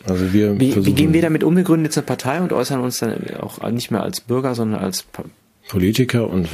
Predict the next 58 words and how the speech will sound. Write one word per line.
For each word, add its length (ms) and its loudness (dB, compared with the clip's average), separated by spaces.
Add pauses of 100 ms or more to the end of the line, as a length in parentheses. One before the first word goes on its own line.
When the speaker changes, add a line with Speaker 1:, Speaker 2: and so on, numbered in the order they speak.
(100)
Speaker 1:
äh, 120 -2
im 80 0
Übrigen 320 0
sind 180 -2
wir 80 0
natürlich 400 -2
weiter 220 -2
unfassbar 560 -4
höflich 540 -4 (180)
zu 220 -2
allen. 340 -6 (400)
Speaker 2:
Ja. 460 0
Speaker 1:
Auch 220 -8
zu 220 -6 (720)
irgendwelchen, 540 -6 (760)
ja. 80 -12 (340)
Nee, 160 0
ich 100 -2
sag 160 0
jetzt 180 -8
heute 200 -2
nichts. 180 -4
Speaker 2:
Aber 120 2
das 120 2
mit 100 2
der 120 2
Speaker 1:
Das 100 0
ist 60 0
Speaker 2:
Erschwernis 260 2
Speaker 1:
nächstes 180 2
Speaker 2:
der 140 2
Speaker 1:
Mal. 80 0
Speaker 2:
Wahrnehmung 240 0
der 120 2
Öff-, 80 0
äh, 160 -2
der, 320 0
der 180 0
Aufgaben, 300 -2
das, 140 0
das 220 -2
habe 100 -4
ich 60 -6
nach 140 -2
wie 60 -6
vor 160 -2
nicht 120 -4
verstanden. 300 -4
Also 120 0
da, 320 0
äh, 400 -2
ich, 200 -6
das, 160 -4
das 280 0
beruht 320 -2
wohl 80 0
auf 120 -2
Vertrauensentzug, 1300 -2